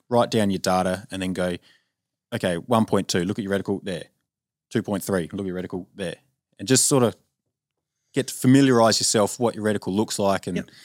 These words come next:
Speaker 1: and just maybe put in some, some false win values so it makes
Speaker 2: Yep.
Speaker 1: you think about,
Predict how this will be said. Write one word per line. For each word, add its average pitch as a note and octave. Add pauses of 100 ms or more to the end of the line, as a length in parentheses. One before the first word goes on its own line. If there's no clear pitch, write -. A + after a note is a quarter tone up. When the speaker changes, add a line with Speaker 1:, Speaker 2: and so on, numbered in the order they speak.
(280)
Speaker 1:
and F#2+
just G2+ (160)
maybe A2+
put A2
in G2+
some, F#2 (420)
some F#2
false - (120)
win A2+
values G#2+
so F#2
it - (240)
makes A#2
Speaker 2:
Yep. -
Speaker 1:
you F#2+
think G#2
about, F2+